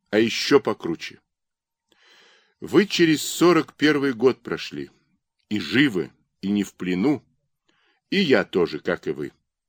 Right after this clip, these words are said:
А немцы, чтоб завтра от вас такой сорок первый год получили, чтобы кто не мертв, тот в плену, а кто не в плену, тот мертв.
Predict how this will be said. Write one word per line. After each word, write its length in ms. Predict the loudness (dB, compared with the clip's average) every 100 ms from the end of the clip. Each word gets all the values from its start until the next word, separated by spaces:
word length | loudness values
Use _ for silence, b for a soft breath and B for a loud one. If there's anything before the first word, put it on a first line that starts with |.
| _ b b b b b _
А 120 | 0 4
немцы, 440 | 4 4 0 -4
чтоб 260 | -4 -6 -2
завтра 560 | 0 0 0 0 0
от 140 | 0 0
вас 300 | 0 0 -4
такой 360 | -2 2 2
сорок 440 | 2 2 2 0 0
первый 360 | 0 2 -2
год 240 | -2 -2 -2
получили, 580 | -6 -6 -6 -10 -10 -14 _ _ b b b b
чтобы 320 | -2 2 4
кто 480 | 4 4 6 4 0 _ -4
не 240 | 2 4
мертв, 540 | 4 4 2 -4 -20 _ _ 2
тот 300 | 4 4 -2
в 160 | -20
плену, 560 | -6 0 2 2 -2 -6 _ _ _ _
а 120 | -4
кто 200 | 0 2
не 140 | 2 2
в 80 | -4
плену, 420 | -2 0 0 -2
тот 360 | -2 -2 -2
мертв. 500 | -10 -12 -12 -18 _